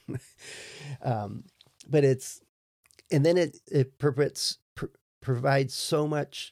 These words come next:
uh, expectation that you'll be perfect or you have a great answer, or you finish this, you create the solution immediately. Um, that I think it stifles the ability for people to, to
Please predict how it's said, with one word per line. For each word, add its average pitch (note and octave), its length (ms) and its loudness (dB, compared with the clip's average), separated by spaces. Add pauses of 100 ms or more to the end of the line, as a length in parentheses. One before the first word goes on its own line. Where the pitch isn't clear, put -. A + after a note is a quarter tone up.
(140)
uh, A#2 260 -2 (120)
expectation C#3 760 -2
that A2+ 100 -2
you'll B2 120 -4
be A2+ 120 -6
perfect B2+ 460 -6
or B2 80 -4
you B2 120 -2
have A#2+ 160 0
a A#2+ 60 -6
great A#2+ 280 0
answer, A#2 500 -2
or G#2 40 -8
you A#2+ 180 -6 (100)
finish - 560 -2
this, A2+ 280 -6 (140)
you C3+ 160 -8 (300)
create A#2+ 340 0
the A#2 80 -4
solution A2+ 480 -2
immediately. A#2 600 -4 (640)
Um, A2 520 -2 (800)
that B2 380 0
I C3 140 2
think C3+ 220 0
it A#2 120 -2
stifles B2+ 680 -4 (100)
the A2+ 180 2
ability A#2 400 2
for A2+ 140 -6
people A2+ 380 -4
to, G#2+ 280 -6 (380)
to A#2+ 220 -8